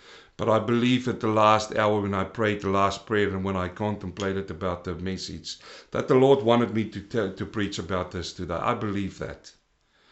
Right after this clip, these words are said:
It's because this scripture verse didn't come to me once in, during the week, I was driving in the car with Leonie and I s-, quoted the, the scripture verse. I came back, I was doing work, you know, with my, my work, uh, where I work in the day,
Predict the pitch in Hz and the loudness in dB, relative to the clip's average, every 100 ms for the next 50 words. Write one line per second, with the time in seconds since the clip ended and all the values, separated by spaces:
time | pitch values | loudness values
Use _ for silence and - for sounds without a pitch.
0 | _ _ _ _ _ - 135 151 151 160 | _ _ _ _ _ -6 -2 0 4 6
1 | 135 139 - 160 151 - 113 123 120 127 | 6 4 2 2 2 2 0 0 0 2
2 | 127 120 120 110 107 117 107 107 107 90 | 2 2 0 0 0 -2 0 0 0 -2
3 | - _ _ _ - 104 135 131 92 - | -8 _ _ _ -10 2 6 6 2 -6
4 | 120 110 117 131 123 101 120 160 151 - | -4 -2 2 4 4 2 2 2 2 -6
5 | - - - - 107 113 110 - 113 123 | -18 -20 -20 -12 -2 0 0 4 6 6
6 | 135 127 113 - 127 131 117 104 104 120 | 4 2 2 0 2 4 2 0 2 4
7 | 180 151 113 104 95 - - 110 107 101 | 4 4 4 2 0 -4 0 2 2 0
8 | 107 101 101 98 - 135 135 143 104 95 | 0 0 0 -4 0 0 0 -2 -2 -2
9 | 90 101 98 123 110 120 139 135 - - | 0 -2 0 0 0 2 0 -2 -14 -18
10 | - - 98 110 101 123 131 104 113 160 | -20 -10 -2 0 2 4 4 4 6 6
11 | 160 - 110 107 107 98 101 101 95 92 | 4 0 0 0 0 -2 -2 -2 -4 -4
12 | 98 98 95 135 127 - - 107 104 107 | 0 0 2 4 4 0 -10 -6 -6 -6
13 | 104 104 110 95 98 151 151 120 107 101 | -4 0 2 2 4 4 4 -2 -2 0
14 | 101 | 0